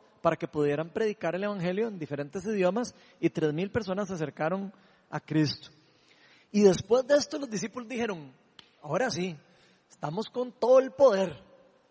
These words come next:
vamos a predicar al templo ahora". ¿Y qué hicieron? Se fueron como buenos discípulos, se fueron al templo y empezaron a orar ahí por todos los que se encontraron. Y se encontraron a un lisiado.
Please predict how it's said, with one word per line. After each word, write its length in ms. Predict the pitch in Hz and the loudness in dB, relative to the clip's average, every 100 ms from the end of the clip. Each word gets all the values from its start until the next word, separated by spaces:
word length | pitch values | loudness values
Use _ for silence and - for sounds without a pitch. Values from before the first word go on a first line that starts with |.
| _ | _
vamos 380 | 139 180 185 233 | -2 0 0 -2
a 80 | 269 | -2
predicar 380 | 277 269 - 269 | -2 -4 -2 -2
al 160 | 320 | -2
templo 420 | - 262 240 202 170 | -2 -6 -4 -2 2
ahora". 340 | 196 165 113 _ _ _ _ _ _ _ | 4 2 -8 _ _ _ _ _ _ _
¿Y 120 | 190 | -12
qué 120 | - | -6
hicieron? 480 | 233 196 233 185 131 - _ _ _ _ _ _ _ _ _ | -6 -2 -4 -6 -14 -20 _ _ _ _ _ _ _ _ _
Se 200 | - 139 | -14 -8
fueron 420 | 139 202 339 190 - _ _ | -2 -2 -2 -8 -20 _ _
como 220 | 131 127 | -14 -8
buenos 340 | 143 175 208 | -6 -6 -10
discípulos, 480 | 175 196 320 269 156 | -8 -8 -8 -10 -12
se 80 | 139 | -6
fueron 260 | 156 185 | -4 -2
al 120 | 262 254 | -4 4
templo 340 | 269 269 320 | 4 4 -6
y 60 | 330 | -6
empezaron 640 | 330 - 285 262 277 233 | -8 -4 0 2 2 0
a 80 | 190 | -2
orar 260 | 185 226 233 | 0 0 0
ahí 200 | 220 262 | -4 -6
por 220 | 214 190 | -8 -2
todos 300 | 233 247 233 | 4 4 4
los 140 | 190 | 0
que 80 | 196 | -6
se 80 | 180 | -14
encontraron. 560 | 170 185 220 233 196 139 _ _ _ | -14 -14 -6 -4 -6 -16 _ _ _
Y 100 | 185 | -6
se 100 | 202 | -6
encontraron 500 | 185 175 202 226 247 | -8 -2 0 0 0
a 60 | |
un 120 | 254 | -2
lisiado. 540 | 277 240 220 302 381 | -4 -4 -2 -2 -4